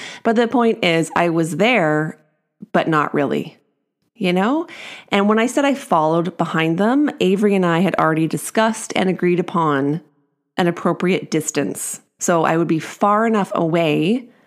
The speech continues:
so that she felt independent, but close enough that I could still see her from a distance,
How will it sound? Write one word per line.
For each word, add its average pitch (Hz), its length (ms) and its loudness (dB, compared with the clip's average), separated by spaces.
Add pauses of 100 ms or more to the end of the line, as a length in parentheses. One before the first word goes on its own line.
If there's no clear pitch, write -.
(280)
so 196 260 0
that 151 480 0
she 170 420 0
felt 151 400 -2
independent, 156 840 -2
but - 140 -2
close 208 360 0
enough 147 420 -2
that 156 100 0
I 151 60 -2
could 156 140 -10
still 156 220 -4
see 156 300 -2
her 170 260 0
from 190 180 -2
a 190 40 2
distance, 180 500 -2